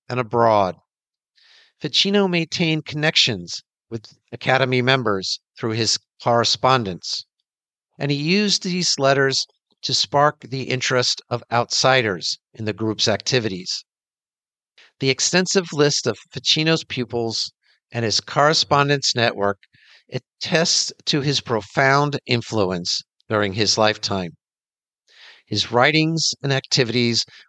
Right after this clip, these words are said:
were highly respected in Florence, throughout Italy, and much of Europe. His writings,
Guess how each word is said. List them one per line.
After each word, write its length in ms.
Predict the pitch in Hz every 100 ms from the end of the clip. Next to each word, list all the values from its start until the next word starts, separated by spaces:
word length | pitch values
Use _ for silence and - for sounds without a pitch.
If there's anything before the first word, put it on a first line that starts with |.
| -
were 140 | 98
highly 500 | 95 - 131 139 147
respected 720 | 139 139 - 113 - 117 104
in 140 | 98 107
Florence, 840 | - 123 131 139 127 - - - _ _ _ _ _ -
throughout 380 | 117 104 95 -
Italy, 460 | 120 131 123 117 113 _ _ _ _ _
and 140 | 139 113
much 240 | 95 -
of 120 | 98
Europe. 340 | 110 107 90 - _ _ _ _ _ _ _ _ _ _ _ _ _ _ _ _ _ _ _ _ _ _ _ _ _ _ _ _ _ _ _ _ _ _
His 260 | 151 -
writings, 540 | 165 190 196 190 185